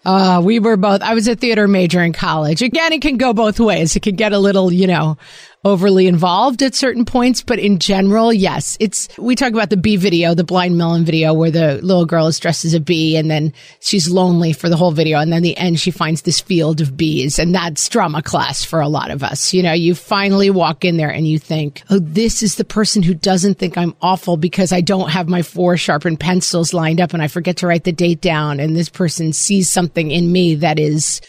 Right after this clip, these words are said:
more than just my inability to figure out what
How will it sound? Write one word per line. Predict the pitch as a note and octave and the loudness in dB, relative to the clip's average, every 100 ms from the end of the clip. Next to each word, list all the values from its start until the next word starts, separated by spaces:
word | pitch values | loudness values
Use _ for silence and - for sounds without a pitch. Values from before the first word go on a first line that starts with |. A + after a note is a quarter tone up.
| _ _ _ | _ _ _
more | F3 F#3 G#3+ G#3+ F#3+ F3 F3 | 2 4 6 4 2 2 2
than | D#3+ E3 E3 | 2 0 0
just | F3+ E3+ D3+ - E3 | 0 0 0 -2 0
my | F3+ D#3 | 0 0
inability | - F#3 F3 F3 E3 D#3+ D#3+ D#3+ | 0 0 2 2 2 2 0 0
to | - F3+ D#3+ D#3+ D#3 D#3 D3+ C#3+ C#3+ | 0 0 2 2 0 0 0 -2 -6
figure | - F3+ E3 E3+ | -2 -2 0 0
out | D3+ D3+ - D#3+ | 0 -2 -4 -4
what | D#3 D3+ | -2 -2